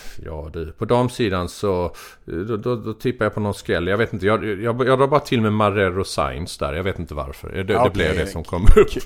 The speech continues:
Speaker 2: k-, ja, men det är kul tips,
Speaker 1: <laughs>
Speaker 2: även om det är, det är fel tips.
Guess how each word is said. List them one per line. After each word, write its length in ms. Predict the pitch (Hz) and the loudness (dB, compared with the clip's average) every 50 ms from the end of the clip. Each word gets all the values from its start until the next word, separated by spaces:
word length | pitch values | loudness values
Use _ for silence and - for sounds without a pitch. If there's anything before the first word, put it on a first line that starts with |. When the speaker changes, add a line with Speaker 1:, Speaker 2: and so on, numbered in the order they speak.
| - - | -6 -6
Speaker 2:
k-, 300 | - - - 107 - 143 - - | -6 -6 -4 -4 -4 -4 -4 -4
ja, 220 | - 143 117 117 | -4 0 0 0
men 80 | 113 110 | 0 2
det 80 | 135 147 | 2 0
är 60 | 139 | 0
kul 400 | - - 113 110 104 101 101 98 - - | 0 -2 -4 -4 -4 -6 -8 -10 -6 -4
tips, 340 | - 110 98 95 - - - | -2 -2 -2 -4 -6 -4 -2
Speaker 1:
<laughs> 0 | |
Speaker 2:
även 280 | - 120 107 113 110 110 | 0 0 0 -2 -2 -2
om 120 | 110 110 | -2 -2
det 80 | 113 113 113 | 0 0 0
är, 160 | 110 107 110 | 0 0 0
det 140 | 110 113 113 | 0 -2 -2
är 60 | 110 | -2
fel 340 | - - - 131 131 123 104 | -4 -4 -4 -2 -2 -2 -4
tips. 380 | - - 98 98 - - - | -6 -8 -8 -8 -10 -14 -20